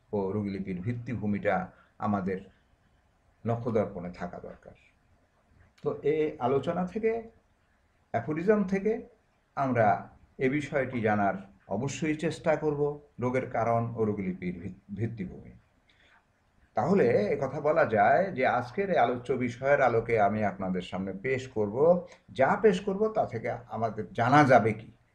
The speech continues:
রোগের উত্তেজক কারণটাকে আমরা জানতে চেষ্টা করব। তিনটা স্তরে আমি ভাগ করে আলোচনাটাকে পেশ করব আপনাদের সামনে। রোগের উত্তেজক কারণ, রোগের মৌলিক কারণ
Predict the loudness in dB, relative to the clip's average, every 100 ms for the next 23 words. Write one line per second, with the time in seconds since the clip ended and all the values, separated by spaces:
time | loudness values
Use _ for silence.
0 | _ _ _ _ 0 2 0 0 2 2
1 | 4 4 6 4 0 0 0 2 2 0
2 | 0 -2 -2 -2 0 2 2 0 0 -12
3 | _ _ _ _ _ -2 0 2 2 2
4 | -4 2 6 6 6 6 4 2 -2 0
5 | -2 -6 -10 -12 -12 -12 -12 -12 -14 -18
6 | -20 -20 -20 -20 -20 -20 -20 _ _ _
7 | _ _ _ -10 -4 -2 -4 -6 -6 0
8 | 0 2 2 2 2 -6 -12 _ _ _
9 | _ _ _ -2 -2 0 2 4 2 2
10 | 0 0 -2